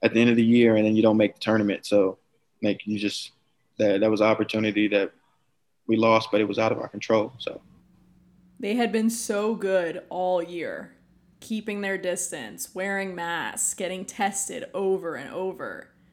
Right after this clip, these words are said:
Speaker 2: because everyone knew how precarious this pandemic era season was. And then seemingly overnight, somehow, at the most important moment, the virus had crept in.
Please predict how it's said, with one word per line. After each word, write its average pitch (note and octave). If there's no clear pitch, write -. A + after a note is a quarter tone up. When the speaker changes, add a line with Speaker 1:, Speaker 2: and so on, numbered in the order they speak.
Speaker 2:
because A3
everyone B3+
knew A3+
how F#3+
precarious G3
this F#3
pandemic F3+
era E3+
season F3+
was. D#3
And G3+
then G#3+
seemingly A#3+
overnight, G3+
somehow, G3+
at -
the -
most G3+
important G3
moment, F3+
the G3
virus F#3+
had F3+
crept -
in. D3